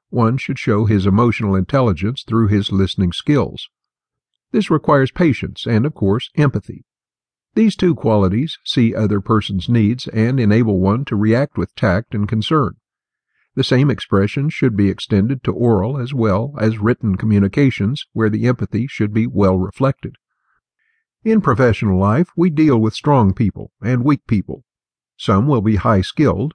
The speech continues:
but with low emotional intelligence. Look at a few others. They'll not be high performers, but average performers, but have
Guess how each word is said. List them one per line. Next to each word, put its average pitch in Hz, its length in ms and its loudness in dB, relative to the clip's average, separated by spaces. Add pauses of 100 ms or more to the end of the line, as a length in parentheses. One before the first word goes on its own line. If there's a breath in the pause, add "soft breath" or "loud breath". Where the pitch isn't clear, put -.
but 131 300 -4
with - 180 -4
low 104 260 0
emotional 104 500 2
intelligence. 101 680 -2 (680)
Look 220 160 2
at 147 80 2
a - 20 -6
few 143 240 2
others. 95 400 0 (380)
They'll 95 180 2
not 104 320 0
be 107 220 2
high 101 240 2
performers, 135 760 0
but 123 280 -2
average 95 400 -2
performers, 120 760 -2
but 165 240 -2
have 117 340 -2